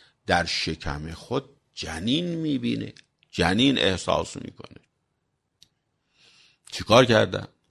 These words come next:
آیا آزمایشگاهی بود؟ آیا نمی‌دونم پلان بود؟ چی چی بود؟ هیچ. یعنی اون حقیقت اون روح وقتی که اون اراده و مشیت میاد،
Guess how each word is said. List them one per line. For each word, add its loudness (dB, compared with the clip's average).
آیا 8
آزمایشگاهی 6
بود؟ -4
آیا 0
نمی‌دونم -2
پلان 0
بود؟ -6
چی -10
چی -4
بود؟ -4
هیچ. 2
یعنی 12
اون 12
حقیقت 4
اون 2
روح 12
وقتی 10
که 8
اون 8
اراده 10
و 4
مشیت 2
میاد، 8